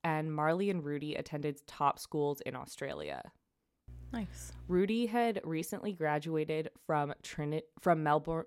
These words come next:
Speaker 1: Melbourne's Trinity College, and at the time that he was killed, he was studying to get a Master's of Engineering at the University of Melbourne.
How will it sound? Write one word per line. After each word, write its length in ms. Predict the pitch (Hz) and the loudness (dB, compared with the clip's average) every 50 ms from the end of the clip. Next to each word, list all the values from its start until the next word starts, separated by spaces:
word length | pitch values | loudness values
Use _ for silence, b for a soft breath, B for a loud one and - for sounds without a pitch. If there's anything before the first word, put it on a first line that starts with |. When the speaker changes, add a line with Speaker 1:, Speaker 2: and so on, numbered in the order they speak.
| _ - | _ -6
Speaker 1:
Melbourne's 540 | 156 160 165 170 175 185 180 175 170 - | 0 2 4 4 4 4 2 2 0 -4
Trinity 440 | - - - - 139 143 151 175 185 | -8 -10 -8 -6 -4 -4 -4 -4 -4
College, 580 | 175 - 190 185 190 196 202 208 214 208 - - - | 0 4 6 6 6 6 4 2 2 0 -4 -6 -2
and 320 | - 160 156 156 156 156 - - - | 0 0 0 0 -2 -4 -6 -4 -2
at 160 | 156 156 - | -2 -2 -2
the 60 | - | -6
time 480 | 156 - - 147 147 151 151 156 160 165 | -10 -6 -4 -4 -2 -2 -2 -4 -4 -4
that 140 | - 156 - | -2 -4 -4
he 180 | - - 165 151 | -4 -6 -6 -4
was 220 | 147 147 - - | -4 -4 -6 -6
killed, 500 | - - 143 143 139 151 175 214 226 226 B B B B | -10 -6 -4 0 0 2 2 2 0 -2 B B B B
he 160 | B 196 185 | B -2 0
was 120 | 185 180 - | 2 0 0
studying 400 | - - 151 147 160 175 180 185 | 0 -2 0 0 0 0 -2 -2
to 100 | - 185 | -4 -2
get 180 | 175 160 151 151 | -2 0 0 0
a 40 | |
Master's 760 | 147 147 143 139 143 143 - - 170 156 156 156 156 156 - - - | 0 -2 0 -2 -2 -2 -4 -4 -2 -2 0 0 -2 -2 -4 -6 -6
of 120 | 151 - - | -6 -4 -2
Engineering 720 | 147 147 143 139 143 131 143 139 135 147 160 180 202 208 - | -4 -4 -4 -4 -6 -6 -6 -6 -4 -4 -2 -2 -2 -2 -2
at 140 | - 151 - | -4 -4 -4
the 80 | 160 147 | -4 -6
University 520 | 139 135 135 127 135 - - - - 131 | -4 -4 -4 -4 -4 -6 -6 -6 -6 -6
of 100 | 131 - | -6 -4
Melbourne. 540 | 131 69 64 - - 50 57 58 60 - | -4 -4 -4 -6 -6 -10 -10 -10 -12 -14